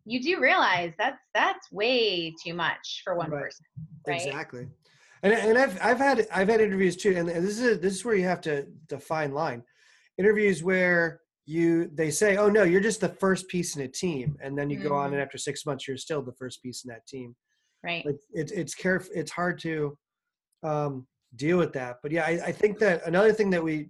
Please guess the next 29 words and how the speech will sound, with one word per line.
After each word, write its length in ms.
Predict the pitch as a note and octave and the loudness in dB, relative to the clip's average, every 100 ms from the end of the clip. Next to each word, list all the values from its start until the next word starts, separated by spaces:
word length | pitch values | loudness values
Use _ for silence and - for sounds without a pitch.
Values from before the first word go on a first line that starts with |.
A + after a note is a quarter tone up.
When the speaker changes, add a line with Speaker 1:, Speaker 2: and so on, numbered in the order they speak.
| D3 | -6
Speaker 2:
I 40 | |
mean, 140 | C#3+ C#3 | -6 -6
'cause 100 | B2+ | -6
we're 100 | D3+ | -2
really 160 | E3+ D3 | 0 0
talking 280 | D3 C3+ | -4 -4
about 180 | C3+ C3 - _ _ _ | -8 -10 -14 _ _ _
the 60 | D#3 | -6
interplay 500 | E3 F#3 F3+ E3+ C#3+ | 2 2 2 0 -2
of 100 | B2+ | -2
the 60 | |
departments 600 | B2+ B2+ E3 E3+ C#3 B2+ | -8 -4 -4 -4 -8 -10
is, 480 | - C#3+ C3+ B2+ A#2+ _ _ _ _ _ _ - | -6 -2 -2 -4 -12 _ _ _ _ _ _ -4
uh, 260 | D#3 D3+ C#3+ | 0 2 2
understanding 600 | E3+ F#3 F#3 F#3+ F3+ E3 | 2 2 2 2 2 0
during 200 | D#3 E3+ | 0 0
the 100 | D3+ | 0
interview 260 | D3+ G#3 D3+ | 0 0 -2
process, 500 | D3+ C#3 D3 C#3 - | -4 -4 -6 -8 -6
like, 200 | C#3 C3+ _ _ _ _ | -6 -8 _ _ _ _
you 100 | D3+ | 2
may, 180 | E3+ G3+ | 4 4
you 120 | F3+ | 4
might 160 | F#3+ A#3 | 4 4
not 140 | G#3 | 4
be 80 | G3+ | 2
reporting 520 | D#3+ C#3+ - F3 D#3+ C3+ | 0 -2 -2 -2 -2 -4
to 100 | C3 | -6
marketing. 400 | B2+ - B2+ | -8 -12 -20